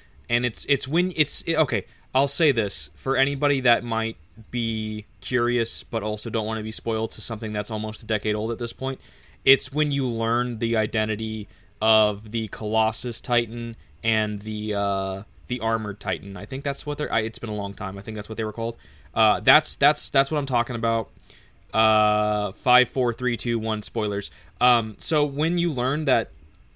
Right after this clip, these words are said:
Bertold and Reiner are the Colossus Titan and the, uh, the Armored Titan, it's, uh, there's, like, stuff going on in the scene, and people are having their conversation, and some big thing just happened.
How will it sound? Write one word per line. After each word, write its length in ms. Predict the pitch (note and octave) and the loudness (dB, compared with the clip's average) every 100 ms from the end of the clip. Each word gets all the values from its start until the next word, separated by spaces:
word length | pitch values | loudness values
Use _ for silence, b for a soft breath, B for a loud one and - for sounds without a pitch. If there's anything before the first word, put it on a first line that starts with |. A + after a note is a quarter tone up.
| - - | -20 -18
Bertold 540 | B2 B2 C3 C#3 C3+ B2 | -6 4 4 6 4 4
and 140 | G#2+ | 2
Reiner 400 | G#2+ A2+ B2 B2+ - | 2 2 0 -2 0
are 200 | A2+ A2 | 2 2
the 160 | A2 G2+ | 0 -8
Colossus 480 | A#2 G#2+ G#2+ A#2 | -2 0 0 -2
Titan 440 | - A#2 G2 A#2 A2+ | -4 -2 -2 -6 -8
and 280 | A2 G#2+ G#2 | -6 -4 -4
the, 220 | G#2+ G#2 | -4 0
uh, 400 | G#2 G2+ G2 F#2+ - b b b b | 0 0 0 -4 -8 b b b b
the 140 | - A2 | -2 0
Armored 360 | G#2 A#2 B2 | 2 0 -2
Titan, 360 | C3+ C3+ C#3 D#3+ b b b b | -4 -4 -4 -8 b b b b
it's, 440 | C3+ B2+ - - - b b b - | -6 -4 -4 -6 -12 b b b -2
uh, 360 | B2+ A#2+ A2+ | 2 4 4
there's, 260 | A#2 C#3+ C#3+ | 4 2 2
like, 140 | D#3 | 0
stuff 280 | - E3+ E3 | 0 0 0
going 280 | F3+ D#3 A#2 | 2 0 2
on 360 | G#2+ A2 D3 C#3 - - | 0 0 -2 -8 -16 -12
in 140 | B2 A#2+ | -6 -4
the 80 | |
scene, 460 | A2+ A#2+ A#2 C3+ D#3 b b b b - | -2 -2 -4 -4 -8 b b b b -4
and 600 | B2 A#2+ A2+ A2 G#2+ G#2 - | 2 4 4 2 -2 -6 -8
people 260 | - B2+ C#3 | -8 -4 2
are 60 | |
having 240 | B2+ B2+ C3 | 6 6 4
their 100 | A#2+ | -2
conversation, 560 | B2 B2 A#2 A#2 - | -2 -2 2 0 0
and 80 | A2+ | -6
some 160 | A#2 A#2 | -4 -2
big 160 | A2+ | -2
thing 160 | G#2 A#2 | -2 -4
just 140 | A#2+ | -4
happened. 380 | - A#2 D#3+ E3+ | -2 -2 -2 -8